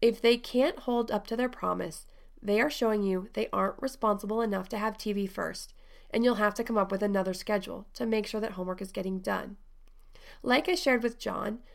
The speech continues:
have a meeting and discuss your frustrations and see what recommendations your kids may have about ways to solve this problem. When kids are involved in the problem-solving process,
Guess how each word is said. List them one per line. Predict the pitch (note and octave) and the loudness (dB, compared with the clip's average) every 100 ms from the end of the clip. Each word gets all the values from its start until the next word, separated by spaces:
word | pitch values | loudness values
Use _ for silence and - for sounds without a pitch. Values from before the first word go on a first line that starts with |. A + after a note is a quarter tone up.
| - - | -20 -10
have | A#3+ C4 C#4+ | -2 2 4
a | |
meeting | C4 G#3+ G#3 G#3+ | 4 4 2 0
and | A#3+ | -2
discuss | C4 B3 - C#4+ - | -2 -4 -6 -6 -2
your | D4 | -2
frustrations | C4+ B3 - F3+ F3+ A3 G#3 - | 0 -2 -2 -4 -2 -4 -4 -4
and | - A#3+ | -4 -4
see | B3 C#4 C#4+ | -2 -2 0
what | - | 0
recommendations | A3+ A3 A3 G#3+ G#3+ A3+ | 0 0 0 0 0 -2
your | B3+ | -2
kids | B3 - C4 - | -4 -2 -4 -2
may | B3 B3 | -2 0
have | A#3 B3+ - - - | 0 0 0 -6 -8
about | G3 G#3 G#3+ | 0 0 2
ways | G3 F#3+ F#3+ | 0 0 -2
to | - | -8
solve | - F#3+ F3+ F#3 | -4 -2 -2 -4
this | G3 | -6
problem. | - - G3 - - G3+ - - - - - | -6 0 0 0 -6 -12 -16 -20 -20 -10 2
When | C4 | 2
kids | B3 - C4+ C4+ - | 2 2 2 0 -2
are | G#3 G#3+ | 0 2
involved | G#3 G#3 G#3 A#3+ B3 | 2 2 2 2 0
in | B3 | 0
the | B3 | 0
problem-solving | C4+ - B3+ A#3+ A3 - F#3+ F#3+ F#3 | 0 4 4 4 0 -2 -2 -2 -6
process, | - B3+ B3+ C#4 C4+ | -2 -2 0 -4 -4